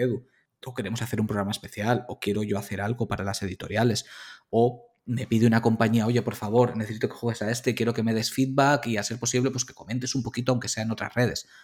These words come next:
Pues, pues eso, eh, tiene lo suyo, tiene lo suyo y lleva mucho más tiempo del que requiere y en el momento en el que estás grabando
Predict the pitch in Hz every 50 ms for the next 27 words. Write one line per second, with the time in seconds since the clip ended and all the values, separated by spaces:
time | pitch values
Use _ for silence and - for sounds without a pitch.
0 | - - _ _ _ _ - - - - - _ _ _ _ _ _ _ _ _
1 | - - - - - 110 - - 87 90 90 90 90 95 98 95 87 87 82 87
2 | 92 90 87 - - 131 135 151 127 90 - - - 98 92 78 - - _ _
3 | - - 113 120 117 90 - - 98 101 104 95 82 80 95 98 104 101 98 104
4 | 107 107 98 - - - - - - - - _ - 110 110 123 139 127 - 131
5 | 120 120 110 - - 117 117 117 110 120 117 117 110 - 113 110 117 113 - 147
6 | 143 143 143 143 143 151 160 127 - - - 113 113 110 107 107 104 101 101 101
7 | 104 104 117 123 127 123 120 117 - - 120 - 101 104 107 - 117 127 135 143
8 | 160 160 -